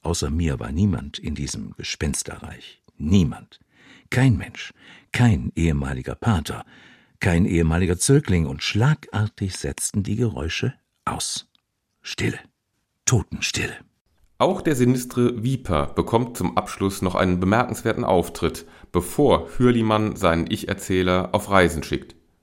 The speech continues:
Speaker 2: Nach Rom, in den Vatikan. Es ist die letzte folgerichtige Wendung in einem Buch, das man so schnell nicht vergessen wird. Der rote Diamant ist ein geradezu atemberaubend guter, hochintelligenter Roman,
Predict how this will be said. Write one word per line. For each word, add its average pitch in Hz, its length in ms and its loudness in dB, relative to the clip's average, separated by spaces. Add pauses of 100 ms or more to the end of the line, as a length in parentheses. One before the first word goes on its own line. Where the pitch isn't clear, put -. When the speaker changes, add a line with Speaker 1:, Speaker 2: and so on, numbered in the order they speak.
(140)
Speaker 2:
Nach 110 280 -2
Rom, 82 400 2 (300)
in 95 100 4
den 90 140 6
Vatikan. 90 600 0 (640)
Es - 140 -4
ist - 200 -2
die 117 60 0
letzte 117 460 0
folgerichtige 110 880 2
Wendung 85 420 2 (180)
in - 140 0
einem 92 300 4
Buch, 120 360 2
das 98 200 0
man 95 160 2
so 92 80 2
schnell 101 340 2
nicht 101 240 0
vergessen 92 440 0
wird. 69 280 0 (540)
Der 92 180 10
rote 131 380 4
Diamant 110 440 4
ist - 200 -8
ein 98 160 2
geradezu 92 580 0
atemberaubend 87 760 2
guter, 95 480 0 (400)
hochintelligenter 98 760 6
Roman, 85 540 0